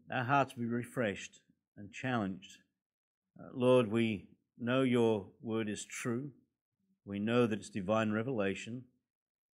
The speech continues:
uh, given to us by inspiration. And Father, we pray today that you take your inspired word and via your Spirit you would apply it to our hearts and lives. You know us individually, Lord.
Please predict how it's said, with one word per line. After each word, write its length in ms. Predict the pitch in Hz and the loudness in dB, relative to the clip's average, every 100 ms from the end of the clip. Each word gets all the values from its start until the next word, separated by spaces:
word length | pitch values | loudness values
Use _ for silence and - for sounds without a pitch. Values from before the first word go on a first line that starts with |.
| - | -20
uh, 100 | - 107 | -16 -4
given 180 | 120 117 | 0 4
to 100 | 123 | 6
us 160 | 127 | 6
by 160 | 95 113 | 6 4
inspiration. 760 | 131 151 - 104 95 90 95 | 4 0 -2 -2 -2 -4 -10
And 100 | 98 | -12
Father, 260 | - 135 123 | -6 -4 0
we 100 | 113 | -2
pray 260 | 113 127 117 | -2 -2 -2
today 360 | 104 107 107 | -2 -2 -2
that 220 | 104 101 | -2 -8
you 80 | - | -10
take 380 | 95 123 135 131 | -8 -4 -4 -4
your 160 | 117 107 | -6 -4
inspired 600 | 107 - - 117 131 120 | -6 -8 -4 -2 -2 -4
word 360 | 95 98 113 - _ _ _ _ _ _ _ 92 | -2 -2 -4 -10 _ _ _ _ _ _ _ -14
and 140 | 95 | -4
via 480 | 107 120 117 113 101 - | 2 4 6 4 0 -6
your 180 | 127 113 | -4 -4
Spirit 440 | - - 147 120 | -4 4 4 4
you 80 | 113 | 0
would 120 | 110 | -6
apply 320 | 104 - 117 | -6 0 0
it 80 | 104 | 2
to 80 | 110 | 0
our 120 | 104 | -2
hearts 340 | 92 104 - | 0 -2 -2
and 120 | 107 104 | -8 -6
lives. 440 | 98 95 95 - _ _ _ _ _ _ _ _ _ _ - | -6 -6 -12 -20 _ _ _ _ _ _ _ _ _ _ -6
You 140 | 117 | 0
know 160 | 127 127 | 4 4
us 100 | 110 | 4
individually, 480 | 127 110 120 127 | 2 2 0 0
Lord. 280 | 120 123 143 | 0 2 0